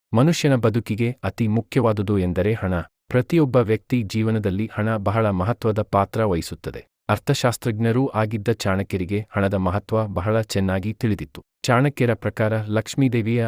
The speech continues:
ಅನುಗ್ರಹ ಪಡೆಯುವುದು ಖಂಡಿತ ಸುಲಭವಲ್ಲ. ಈ ಕೆಲವು ವರ್ತನೆಗಳಿರುವ ಜನರ ಮನೆಯಲ್ಲಿ ಲಕ್ಷ್ಮೀದೇವಿ ಎಂದಿಗೂ ನೆಲೆಸಲು ಇಷ್ಟಪಡುವುದಿಲ್ಲ. ಅಂತಹ ಮನೆಯಲ್ಲಿ ಜನರು ಎಷ್ಟೇ ದುಡಿದರೂ,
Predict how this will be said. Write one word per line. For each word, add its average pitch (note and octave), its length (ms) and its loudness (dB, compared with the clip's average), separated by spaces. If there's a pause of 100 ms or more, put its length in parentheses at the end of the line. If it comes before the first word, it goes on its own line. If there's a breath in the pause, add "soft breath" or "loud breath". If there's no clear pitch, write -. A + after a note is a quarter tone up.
ಅನುಗ್ರಹ A2+ 420 0
ಪಡೆಯುವುದು G2+ 500 0
ಖಂಡಿತ A#2+ 400 0
ಸುಲಭವಲ್ಲ. E2+ 720 -2 (180)
ಈ D#3 140 6
ಕೆಲವು B2 380 4
ವರ್ತನೆಗಳಿರುವ G#2+ 840 2
ಜನರ A2 320 2
ಮನೆಯಲ್ಲಿ G#2+ 420 2
ಲಕ್ಷ್ಮೀದೇವಿ A2 720 0
ಎಂದಿಗೂ G2 400 -2
ನೆಲೆಸಲು G2 440 -2
ಇಷ್ಟಪಡುವುದಿಲ್ಲ. F2+ 840 -2 (220)
ಅಂತಹ D3 300 4
ಮನೆಯಲ್ಲಿ A2 480 2
ಜನರು G#2+ 500 0
ಎಷ್ಟೇ C3+ 340 2
ದುಡಿದರೂ, G2 520 0